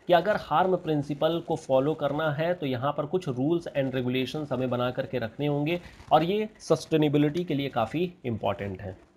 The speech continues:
Liberty को अगर एक simple term में देखें तो liberty का मतलब है, "That is my business, I will do what I like." जैसा मुझे मन करेगा, मुझे, मेरा जो भी काम है वो मैं अपने हिसाब से करूँगा। और इसमें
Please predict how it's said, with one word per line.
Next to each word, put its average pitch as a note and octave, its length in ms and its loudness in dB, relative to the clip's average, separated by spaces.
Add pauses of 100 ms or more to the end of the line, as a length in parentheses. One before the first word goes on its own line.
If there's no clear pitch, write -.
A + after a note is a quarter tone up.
(720)
Liberty A3 340 10
को B3+ 120 6
अगर G#3 240 2
एक G3 140 -4
simple F3+ 360 0
term E3 220 -2
में D#3 120 -2
देखें C3+ 300 -2 (320)
तो E3+ 60 4
liberty F#3+ 360 6
का F#3+ 120 0
मतलब D#3+ 320 0
है, C3 160 4 (340)
"That D#3 220 4
is C3+ 120 2 (120)
my D3+ 240 2
business, C3+ 500 0 (100)
I D#3+ 120 4
will F3+ 200 2
do C#3 140 0 (260)
what B2 240 4
I A2+ 140 0
like." G#2 240 -6
जैसा D#3+ 320 6
मुझे D#3+ 220 0
मन C#3 160 2
करेगा, C3 360 0
मुझे, C3+ 480 -4 (240)
मेरा D3 400 4
जो C3+ 160 2
भी D#3 140 6
काम C3+ 280 2
है C3+ 240 2
वो C#3+ 120 2
मैं C#3+ 120 2
अपने C3 260 0
हिसाब A2 240 -4
से C3+ 120 -4
करूँगा। G2+ 340 -6
और C#3+ 320 -2
इसमें F#3+ 420 0